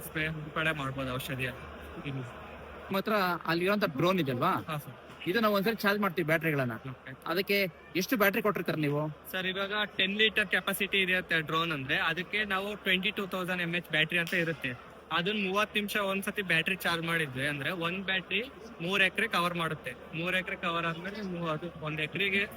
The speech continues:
Speaker 1: ಒಂದು ಹತ್ತು ಲೀಟರ್ ಕೆಪಾಸಿಟಿ ಇರುತ್ತೆ, ಮೂರ್ ಎಕರೆ ಕವರ್ ಆಗುತ್ತೆ ಒಂದು. ನೆಕ್ಸ್ಟ್ ಹಂಗೆ ಮೂವತ್ತು ಕೆಪಾಸಿಟಿ ಬ್ಯಾಟರೀಸ್ ಇತ್ತು ಅಂತಂದ್ರೆ ಅದು ಮೂವತ್ತು ಎಕರೆ ಅಂದ್ರೆ ಆರು ಎಕರೆಗೆ ಒಂದ್ಸತಿ ಬ್ಯಾಟರಿ ಚಾರ್ಜ್ ಮಾಡಿದ್ವಿ ಅಂತ ಅಂದ್ರೆ ಆರು ಎಕರೆ ಕವರ್ ಮಾಡ್ಕೊಂಡ್ ಬರುತ್ತೆ.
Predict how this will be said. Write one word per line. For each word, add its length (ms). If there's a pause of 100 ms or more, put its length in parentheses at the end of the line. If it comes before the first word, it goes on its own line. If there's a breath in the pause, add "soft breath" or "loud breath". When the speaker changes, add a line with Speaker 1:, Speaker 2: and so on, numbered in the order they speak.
(340)
Speaker 1:
ಒಂದು 160
ಹತ್ತು 220
ಲೀಟರ್ 200
ಕೆಪಾಸಿಟಿ 460
ಇರುತ್ತೆ, 280 (420)
ಮೂರ್ 160
ಎಕರೆ 180
ಕವರ್ 280
ಆಗುತ್ತೆ 640
ಒಂದು. 140
ನೆಕ್ಸ್ಟ್ 460
ಹಂಗೆ 280 (400)
ಮೂವತ್ತು 380 (460)
ಕೆಪಾಸಿಟಿ 460
ಬ್ಯಾಟರೀಸ್ 460
ಇತ್ತು 160
ಅಂತಂದ್ರೆ 300
ಅದು 320
ಮೂವತ್ತು 360
ಎಕರೆ 240 (680)
ಅಂದ್ರೆ 220
ಆರು 260
ಎಕರೆಗೆ 300
ಒಂದ್ಸತಿ 360
ಬ್ಯಾಟರಿ 340
ಚಾರ್ಜ್ 300
ಮಾಡಿದ್ವಿ 320
ಅಂತ 200
ಅಂದ್ರೆ 600
ಆರು 220
ಎಕರೆ 200
ಕವರ್ 260
ಮಾಡ್ಕೊಂಡ್ 340
ಬರುತ್ತೆ. 500